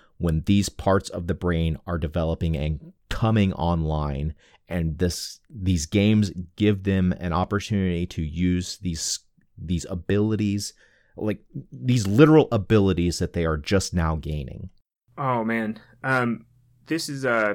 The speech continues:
Speaker 2: segueing perfectly into the last thing I have bulleted. And, you know, trigger, you know, trigger warnings, I guess. <laughs> Uh, I don't think there's anything controversial about some of these things I'm about to say, but it's definitely something from my own personal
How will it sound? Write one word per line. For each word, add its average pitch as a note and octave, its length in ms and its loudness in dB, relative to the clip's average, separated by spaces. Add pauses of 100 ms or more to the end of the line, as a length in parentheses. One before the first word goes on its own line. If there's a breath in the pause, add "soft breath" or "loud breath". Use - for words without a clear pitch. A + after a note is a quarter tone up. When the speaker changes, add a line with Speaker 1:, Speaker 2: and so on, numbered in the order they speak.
(160)
Speaker 2:
segueing A#2 560 -6
perfectly A2 460 -10
into G#2 640 -10 (360)
the G#2 120 -12
last G2 320 -10
thing G#2 160 -12
I G2+ 80 -12
have G2+ 240 -16
bulleted. G2+ 520 -12 (340)
And, A2 460 -6
you A#2+ 140 -6
know, A2 320 -4 (440)
trigger, C#3+ 360 -2 (100)
you B2+ 120 -6
know, A2 60 -4
trigger E3+ 280 -2
warnings, D#3+ 340 -2
I D3 80 0
guess. D3+ 540 -2 (220)
<laughs> - 420 -4
Uh, A#2 220 2 (360 loud breath)
I B2 80 -2
don't B2+ 200 -2
think B2 180 -4
there's A#2+ 180 -4
anything A2+ 240 -4
controversial G#2+ 640 -8
about G2+ 220 -8
some G#2+ 140 -10
of - 20 -8
these G#2 140 -10
things G2+ 140 -12
I'm F#2+ 80 -14
about F#2+ 160 -12
to - 80 -18
say, G2+ 320 -12
but G2 140 -10
it's - 120 -12
definitely A2 460 -4
something G#2+ 380 -8
from G2+ 180 -14
my F#2+ 80 -8
own G2 280 -10 (120)
personal G2 640 -12